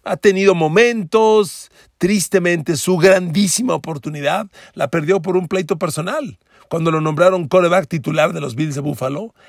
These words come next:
antes de iniciar la temporada, se peleó con un compañero y ese compañero de un golpe le rompió la mandíbula y lo mandó a la reserva de lesionados. Y cuando ibas a ser titular de los Bills, te fuiste a la reserva de lesionados y nunca recuperó esa titularidad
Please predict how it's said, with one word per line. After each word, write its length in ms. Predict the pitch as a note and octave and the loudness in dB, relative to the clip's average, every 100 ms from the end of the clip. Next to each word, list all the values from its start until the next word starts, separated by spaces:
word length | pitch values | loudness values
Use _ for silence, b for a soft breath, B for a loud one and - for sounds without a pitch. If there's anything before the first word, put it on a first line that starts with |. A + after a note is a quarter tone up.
| b | b
antes 300 | D3+ D#3 B2+ | -6 -4 -4
de 60 | |
iniciar 300 | B2+ A#2+ C3+ | -6 -4 -2
la 120 | D3+ A#2 | 0 -2
temporada, 540 | G#2+ A2 A#2+ C3+ G#3 b | -4 -2 0 0 -4 b
se 180 | b C#3 | b -2
peleó 320 | - C3 C#3+ | 0 0 0
con 160 | D3 D#3+ | -2 -4
un 80 | C#3+ | -4
compañero 600 | C3+ A#2 A2+ A#2 B2+ F3+ | -4 -4 -4 -2 -4 -4
y 100 | E3 | -4
ese 200 | B2+ D3 | -4 -4
compañero 440 | C#3+ B2 C3 C3+ | -4 -4 -4 -4
de 60 | C3 | -2
un 100 | C#3+ | -2
golpe 380 | B2 A#2+ C#3+ A#2+ B | -2 -2 -2 -6 B
le 160 | B A#2 | B -2
rompió 320 | B2+ A#2+ D3+ | -2 -6 -4
la 80 | D#3 | -4
mandíbula 560 | A#2+ G#2+ F3 G#2 F2+ - b | -4 -8 -8 -8 -12 -16 b
y 80 | A2 | -4
lo 100 | A2 | -2
mandó 200 | A#2 C#3+ | 2 2
a 20 | |
la 100 | C#3+ | 2
reserva 400 | B2 - D3 D3 | 0 -2 -2 0
de 80 | C#3+ | 0
lesionados. 920 | A#2 - G#2+ G#2 C#3 A#2+ E2 - - B B B | -2 -4 -4 -2 -2 -2 -6 -18 -20 B B B
Y 120 | B2+ | -2
cuando 240 | C3 C#3 | 0 0
ibas 200 | G3 G3 | 0 0
a 60 | D3+ | 0
ser 200 | C3+ D#3+ | 0 -2
titular 600 | - F3+ F#3 D#3 D#3 F#3+ | -2 -2 0 2 2 2
de 100 | G3 | 0
los 160 | D#3+ A#2+ | -2 -4
Bills, 460 | D#3+ E3 G#3+ - B B B | -4 -4 -6 -12 B B B
te 80 | |
fuiste 240 | A2 D3+ E3 | -4 -2 0
a 40 | |
la 120 | C3 | 0
reserva 340 | A2+ G#2 D#3 C#3+ | -2 -4 -2 -2
de 60 | |
lesionados 600 | B2 - G#2 - - G2+ - B - | -4 -6 -8 -8 -8 -14 -20 B -4
y 140 | D#3+ | 0
nunca 340 | E3+ F#3+ F3+ | 2 0 0
recuperó 480 | F3 D#3 D3+ C3 C3+ | -2 -4 -6 -6 -6
esa 160 | C#3 D3 | -4 -6
titularidad 720 | C#3 A#2+ G#2 G#2 A2+ C3+ | -6 -6 -4 -4 -4 -4